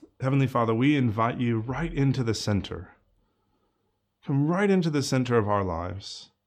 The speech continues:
Father, we recognize all that you have done for us. We recognize even today what you've done for us through Jesus Christ, that he came near, that he defeated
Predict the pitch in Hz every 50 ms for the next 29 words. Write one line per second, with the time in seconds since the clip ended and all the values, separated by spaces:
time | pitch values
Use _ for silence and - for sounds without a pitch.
0 | _ _ _ _ _ _ _ _ _ _ _ _ _ _ _ _ _ _ - -
1 | 151 156 156 170 175 165 185 196 196 196 - 151 147 143 139 135 131 - - -
2 | 139 151 160 170 170 165 151 147 139 135 127 110 - - _ - 143 147 151 147
3 | 139 139 - 107 104 117 - - - 139 139 156 170 160 - 160 147 147 139 139
4 | 131 143 160 147 143 131 - 135 135 143 147 139 127 127 131 123 123 - - _
5 | - 185 190 165 160 156 - - 120 117 110 - - - - 117 104 - 127 127
6 | 117 127 113 - - - 92 85 92 92 - - - - - - _ _ _ _
7 | _ _ _ _ _ _ _ _ _ _ _ _ - 117 117 110 151 165 160 -
8 | 139 127 123 110 101 95 92 92 101 104 110 120 117 139 156 160 151 156 143 143
9 | - 120 107 95 95 90 85 -